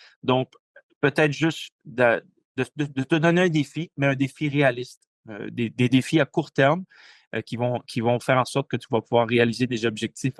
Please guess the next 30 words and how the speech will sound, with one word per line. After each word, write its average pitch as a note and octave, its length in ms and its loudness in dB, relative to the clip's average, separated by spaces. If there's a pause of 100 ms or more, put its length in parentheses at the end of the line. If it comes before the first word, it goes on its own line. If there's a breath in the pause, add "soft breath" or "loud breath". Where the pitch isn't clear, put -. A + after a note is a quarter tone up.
à A#2 100 2
long A2 180 -4
terme. C3+ 260 2 (500 loud breath)
Donc, A#2+ 160 0
juste E3 160 0
d'être E3 180 0
motivé C3+ 480 -2
dans, G#2 380 -6
dans G#2 180 -10
tes A2 140 -4
défis A2 420 -2
et B2 120 2
de A#2 100 4
vouloir A2+ 340 0
perfectionner. A#2+ 720 -6 (200)
Euh, A2 440 0 (400)
vraiment, D3 360 2
vas-y C3 320 0
à C#3 60 2
ton A#2+ 180 -6
rythme. A#2+ 400 -8 (480 loud breath)
Euh, G#2+ 440 2
donne-toi B2 280 0
pas C#3+ 120 0
des B2 120 -2
objectifs B2 520 -2 (100)
inatteignables, A#2+ 640 0
de, A#2 80 -4
d'essayer A2+ 560 -8
de G#2 440 -6